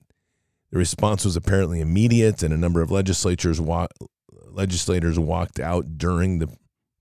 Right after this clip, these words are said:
prayer in protest. So, it then, and it then says that in six short weeks, Central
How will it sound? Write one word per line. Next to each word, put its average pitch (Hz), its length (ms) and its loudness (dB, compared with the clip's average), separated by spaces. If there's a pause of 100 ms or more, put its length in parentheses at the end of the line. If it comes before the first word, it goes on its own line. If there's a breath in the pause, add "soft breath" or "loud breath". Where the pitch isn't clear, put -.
prayer 82 260 0
in 78 200 0
protest. - 680 -4 (1700)
So, - 320 -6 (800)
it 85 180 -4
then, 95 240 2
and 95 120 2
it 85 140 0
then 98 200 4
says 85 300 0
that 85 100 0
in 87 200 0
six - 380 -2
short 95 320 4
weeks, 95 500 -4
Central 107 540 0